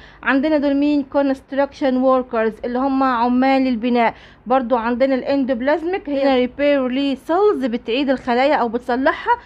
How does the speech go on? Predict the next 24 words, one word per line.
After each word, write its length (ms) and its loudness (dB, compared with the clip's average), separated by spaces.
وعندنا 440 0
برضو 340 0
كونستراكشن 840 -2
وركرز، 600 0
هم 220 2
برضو 360 0
اللي 180 -2
بيصلحوا 580 0
وبيبنوا، 560 -2
وطبعًا 300 -4
نفس 340 -4
الوظيفة. 640 -2
طب 140 4
عندنا 440 2
جولجي 640 0
ابرتس، 720 -2
وهنا 440 0
عندنا 420 0
جولجي 440 0
ابرتس 560 -2
اللي 140 -2
بيقابلها 560 0
هنا 240 -2
عندنا 460 -2